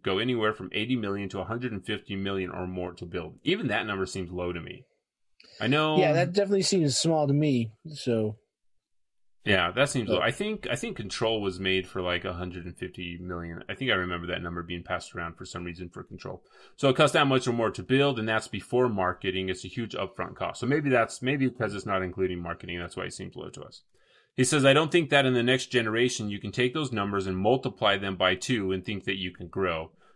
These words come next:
Speaker 1: I think the industry as a whole needs to sit back and go, 'All right, what are we building? What's the audience expectation? What is the best way to get our story across? And say what you need to say.'"
Speaker 2: Yeah.
Speaker 1: I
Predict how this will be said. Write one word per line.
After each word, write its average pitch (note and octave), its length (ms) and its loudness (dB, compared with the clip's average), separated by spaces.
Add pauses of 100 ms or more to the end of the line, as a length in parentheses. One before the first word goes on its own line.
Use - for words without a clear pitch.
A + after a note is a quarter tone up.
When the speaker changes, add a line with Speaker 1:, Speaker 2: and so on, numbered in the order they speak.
Speaker 1:
I G#2 60 -2
think C3 220 2
the B2+ 120 2
industry A#2+ 460 0
as A2+ 180 2
a C3 80 0
whole F#2+ 380 2
needs G#2 220 -4
to - 60 -8
sit C#3+ 320 -2
back G2+ 440 4
and F#2+ 120 -4
go, F2+ 200 0
'All C3 240 2
right, F2+ 300 4 (300)
what G#2 200 0
are B2+ 80 4
we D3 120 2
building? F#2 500 -2 (320)
What's F#2+ 220 -2
the C3 200 2
audience B2+ 360 2
expectation? G#2+ 760 -2
What G2+ 260 -4
is A#2 120 -4
the G#2 100 -2
best G#2+ 340 -2
way C3 140 2
to C3+ 100 -4
get C3 140 -2
our C#3 80 0
story F#2 340 -2
across? F2+ 520 -4 (320)
And G2 160 -2
say A#2 400 2
what G#2 200 -4
you G2+ 80 -8
need F#2+ 180 -6
to F2+ 80 -12
say.'" C#2+ 300 -14 (1080)
Speaker 2:
Yeah. G2 120 -12 (580)
Speaker 1:
I G#3 160 10